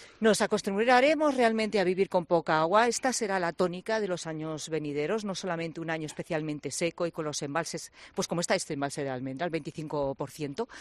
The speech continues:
Habrá otra forma diferente de gestionar el agua. No quedará más remedio que gestionar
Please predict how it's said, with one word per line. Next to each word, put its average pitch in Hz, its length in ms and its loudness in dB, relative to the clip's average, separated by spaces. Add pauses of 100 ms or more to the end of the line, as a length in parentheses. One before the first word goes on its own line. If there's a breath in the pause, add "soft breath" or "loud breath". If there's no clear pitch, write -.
(300 loud breath)
Habrá 202 260 8
otra 285 240 2
forma 214 560 4
diferente 170 640 -2
de 180 140 0
gestionar 160 580 -2
el 143 100 -2
agua. 143 220 4
No 247 300 6
quedará 214 360 2
más 185 160 -4
remedio 156 400 -4
que 190 140 -2
gestionar 165 520 -2